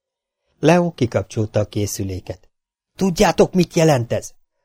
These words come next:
ragyogott ránk váratlanul Mark. „Sajnos tudjuk”, felelte Zénó kapitány komoran.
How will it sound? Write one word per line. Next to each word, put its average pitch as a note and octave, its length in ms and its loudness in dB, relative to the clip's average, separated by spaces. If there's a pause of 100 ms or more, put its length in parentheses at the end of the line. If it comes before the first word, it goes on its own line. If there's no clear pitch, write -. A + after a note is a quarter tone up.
(160)
ragyogott G#2 560 -2
ránk G#2 240 -2
váratlanul G2 680 -2
Mark. F#2 460 -12 (640)
„Sajnos A#2+ 480 0
tudjuk”, G2 460 -6 (480)
felelte G#2 440 -2
Zénó G2+ 380 -2
kapitány G2 520 -8
komoran. F#2 440 -12